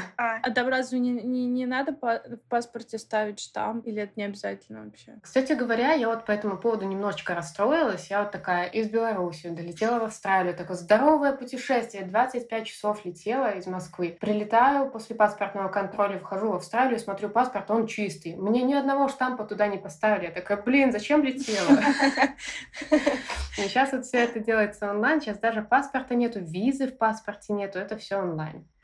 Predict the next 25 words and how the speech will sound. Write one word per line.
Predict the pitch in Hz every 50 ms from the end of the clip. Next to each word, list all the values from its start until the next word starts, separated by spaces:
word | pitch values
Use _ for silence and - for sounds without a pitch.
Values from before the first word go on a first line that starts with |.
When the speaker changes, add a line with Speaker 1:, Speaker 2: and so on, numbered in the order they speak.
| - -
Speaker 1:
Ясно. | 277 269 262 254 254 - - 262
У | 254
меня | 269 311
щас | 339 - 311 -
проблема | - - 294 285 277 294 294 285 285
с | - -
паспортом | - 311 392 - - 302 285 - - 262 262 262
тоже. | - 254 254 269 247 254 240
Я | 226 240 254
щас | 254 - 262 - -
во | - 254
Вьетнаме, | 240 247 247 247 - 254 269 330 392 370 247 240 254 - - -
а | 247 240
хочу | - 269 262 - - 311 320 330
попасть | - 269 262 269 269 269 - -
в | -
Шри-Ланку, | - 269 254 247 254 269 302 349 349 - -
а | 254 240 233
там | - 262 254
такое | 254 262 254 - 247 240
правило, | 240 254 262 277 277 269 262 247 247
что | - - - - 247 233 226 233 233 233 233
шесть | - - 262 254 - -
месяцев | 262 254 240 240 - - 240 - -
надо, | 233 233 233 220 233 226 226 226 226 226